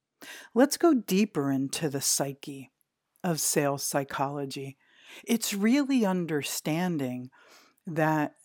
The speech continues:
no matter who you are, no matter where you are, and no matter what you do, you are always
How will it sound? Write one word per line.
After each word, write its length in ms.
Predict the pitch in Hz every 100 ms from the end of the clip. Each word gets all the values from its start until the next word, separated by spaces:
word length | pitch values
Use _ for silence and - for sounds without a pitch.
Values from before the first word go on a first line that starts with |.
| -
no 240 | 175 170 175
matter 720 | 170 170 170 156 151 147 -
who 340 | - - 285 277
you 340 | 180 139 127
are, 420 | 123 120 117 139 _ _ _ _ _ -
no 260 | 170 175
matter 420 | 170 160 156 147
where 380 | 147 156 190 202
you 300 | 175 147 139
are, 240 | 135 139 151
and 120 | 151
no 120 | 160
matter 400 | 165 180 190 165
what 360 | 151 160 190 196
you 220 | 185 165
do, 520 | 147 165 190 151 - - _ _ _ _ _ _ _ - -
you 340 | 175 208 269 - 156
are 400 | 175 165 139 - _ -
always 840 | 165 170 160 143 123 127 131 -